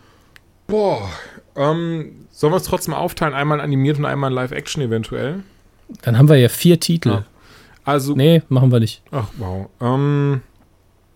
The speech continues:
Speaker 1: ja, cool. Ähm,
Speaker 2: Soll ich vorlegen?
Speaker 1: ja, leg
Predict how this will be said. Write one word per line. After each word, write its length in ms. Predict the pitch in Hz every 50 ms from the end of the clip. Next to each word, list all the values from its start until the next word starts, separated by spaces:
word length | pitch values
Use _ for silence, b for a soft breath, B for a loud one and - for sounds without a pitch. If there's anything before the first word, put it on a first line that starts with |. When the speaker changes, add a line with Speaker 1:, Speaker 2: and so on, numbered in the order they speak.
| _ _ _ _ _ _ _ - - _ _ -
Speaker 1:
ja, 200 | - 127 120 120 - - -
cool. 300 | 143 131 117 110 107 - - -
Ähm, 480 | 120 120 131 135 135 139 135 135 123 - - _ _ _ _ b b b b b b b b b -
Speaker 2:
Soll 160 | - 143 147
ich 100 | 160 156
vorlegen? 320 | - - 160 151 139 123 120
Speaker 1:
ja, 120 | 131 135
leg 280 | 135 135 131 123 127